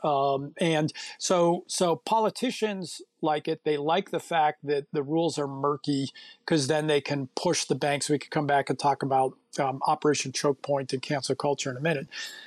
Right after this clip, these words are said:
But then on the other side of the equation, you have this argument, uh, you're, you're, you're making, right? Which is why banking? And the argument they make is that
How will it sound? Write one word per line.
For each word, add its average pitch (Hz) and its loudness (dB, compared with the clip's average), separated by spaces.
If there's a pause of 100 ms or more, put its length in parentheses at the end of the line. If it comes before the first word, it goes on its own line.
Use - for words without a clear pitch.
(120)
But 180 2
then 190 2
on 185 2
the 175 6
other 294 4
side 170 2
of - -2
the 151 -4
equation, 156 -2 (300)
you 165 2
have 160 2
this 156 -2
argument, 151 0
uh, 147 -4
you're, 160 2
you're, 156 4
you're 175 4
making, 127 0
right? 139 2
Which 156 0
is 147 2 (360)
why 208 4
banking? 147 -2
And 143 -6
the 143 -10
argument 180 4
they 156 2
make 147 0
is 143 -2
that 143 0